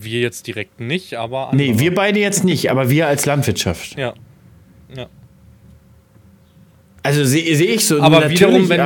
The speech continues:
Speaker 2: aber
Speaker 1: darüber nachdenken, ist halt einmal alles regional zu verbieten, weil wir denken, wir verändern in Deutschland was und dann aber auch nicht drüber nachdenken, wir reden da nicht nur über den höheren Wasserverbrauch in Spanien, sondern wir reden dann auch wieder von Transportwegen,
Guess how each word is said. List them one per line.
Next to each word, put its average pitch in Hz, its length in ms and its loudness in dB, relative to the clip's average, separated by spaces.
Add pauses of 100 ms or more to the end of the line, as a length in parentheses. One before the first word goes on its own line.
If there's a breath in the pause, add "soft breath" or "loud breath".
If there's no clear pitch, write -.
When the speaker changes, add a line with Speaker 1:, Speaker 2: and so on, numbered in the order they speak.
Speaker 2:
aber 156 100 4
Speaker 1:
darüber 143 240 -2
nachdenken, 165 460 -4
ist 156 120 -8
halt 151 180 -4
einmal 143 360 -6
alles 139 340 -8
regional 147 440 -8
zu - 140 -18
verbieten, 135 480 -12
weil 139 160 -8
wir 131 100 -8
denken, 131 360 -12
wir 131 100 -10
verändern 127 420 -10
in 110 140 -14
Deutschland 160 680 -10
was 165 240 -10
und 139 160 -14
dann 131 180 -10
aber 123 200 -8
auch 120 140 -12
nicht 127 200 -16
drüber 127 140 -10
nachdenken, 131 400 -12
wir 120 140 -8
reden 131 160 -6
da 131 80 -4
nicht 123 160 -12
nur 120 100 -10
über 107 100 -10
den 101 220 -12
höheren 104 320 -10
Wasserverbrauch 101 640 -12
in 95 60 -16
Spanien, 120 500 -12
sondern 110 240 -14
wir 107 80 -12
reden 110 100 -12
dann 120 140 -14
auch 101 80 -20
wieder 113 100 -12
von 113 140 -16
Transportwegen, 104 880 -12